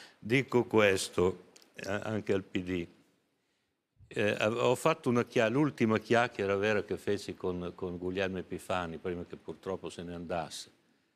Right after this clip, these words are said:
Eravamo lì in, in aula e mi diceva lui, dice: "Ma com'è possibile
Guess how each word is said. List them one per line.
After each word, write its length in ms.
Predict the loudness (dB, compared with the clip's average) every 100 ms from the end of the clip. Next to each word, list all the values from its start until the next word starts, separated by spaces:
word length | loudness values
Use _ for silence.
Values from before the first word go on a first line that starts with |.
| _
Eravamo 520 | -6 0 4 4 2 0
lì 460 | 2 2 0 -4
in, 160 | -4 -4
in 200 | -4 0
aula 460 | 2 4 4 2 0
e 260 | -2 -2 -2 _ _ _
mi 160 | -2 -2
diceva 580 | 0 0 2 4 4 2
lui, 320 | 2 0 -4 -10 -20 -20 -20 _ _
dice: 300 | -6 -4 -4
"Ma 180 | -6 -10 _
com'è 340 | 0 2 0
possibile 880 | -2 -4 -2 -4 -4 -6 -8 -8 -10